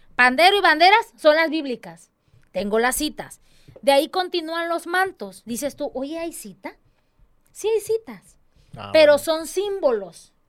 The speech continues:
Speaker 1: No son, nin-, ningún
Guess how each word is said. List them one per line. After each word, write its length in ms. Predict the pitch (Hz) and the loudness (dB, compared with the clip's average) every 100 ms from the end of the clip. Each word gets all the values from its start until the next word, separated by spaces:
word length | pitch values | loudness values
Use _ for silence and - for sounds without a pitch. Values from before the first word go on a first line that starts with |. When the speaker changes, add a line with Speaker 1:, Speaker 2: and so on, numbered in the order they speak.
| _ | _
Speaker 1:
No 440 | 220 240 262 302 339 | -6 -4 0 -2 -2
son, 280 | 370 359 403 _ _ _ - | -4 -6 -6 _ _ _ -2
nin-, 320 | 285 311 311 _ _ _ _ | 0 0 -6 _ _ _ _
ningún 500 | 294 320 330 330 415 | -4 -2 -2 4 4